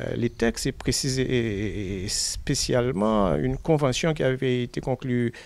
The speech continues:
entre la France et l'Angleterre le premier juillet mille huit cent soixante et un.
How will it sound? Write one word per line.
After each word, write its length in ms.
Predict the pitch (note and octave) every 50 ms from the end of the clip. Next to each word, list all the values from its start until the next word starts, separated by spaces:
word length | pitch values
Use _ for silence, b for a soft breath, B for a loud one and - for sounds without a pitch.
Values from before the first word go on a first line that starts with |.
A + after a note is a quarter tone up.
| B B B B B B B B -
entre 200 | - C#3+ - D3+
la 100 | C3 B2
France 240 | - - C3 A#2+ -
et 20 |
l'Angleterre 760 | A#2 A2+ A#2 A#2 G#2+ G2+ - - C#3 D3 E3 F3+ - G2+ G2+ F#2
le 360 | C3+ B2 B2 B2 C3+ C#3+ - -
premier 280 | - - A#2 C3 D#3 D#3
juillet 340 | C#3 C#3 C3+ D3+ F#3 G3+
mille 180 | F#3+ F#3 D#3+ D3+
huit 60 | C#3+
cent 140 | C3+ D3+ D3+
soixante 360 | C#3+ - C#3 B2 - C3 B2+ - _ _ - -
et 140 | C3 B2 - - _ _ _ -
un. 200 | G3+ F#3+ D3+